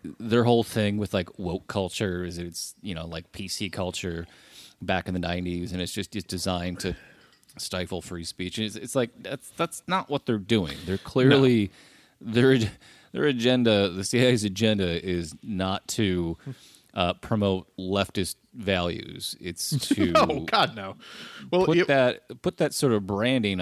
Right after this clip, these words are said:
Speaker 1: on the same old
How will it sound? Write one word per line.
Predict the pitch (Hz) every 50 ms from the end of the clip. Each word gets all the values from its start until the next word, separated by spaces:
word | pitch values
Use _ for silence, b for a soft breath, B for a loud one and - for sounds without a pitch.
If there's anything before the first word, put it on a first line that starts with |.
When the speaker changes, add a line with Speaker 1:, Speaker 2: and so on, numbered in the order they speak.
| 87
Speaker 1:
on | - 92 90 90 90 87 85 85 82 85 82 82 80 - _ _ _ _
the | 98 92 90 90 82 78
same | - - - - - - - 110 113 127 127 127
old | 123 120 120 120 120 120 110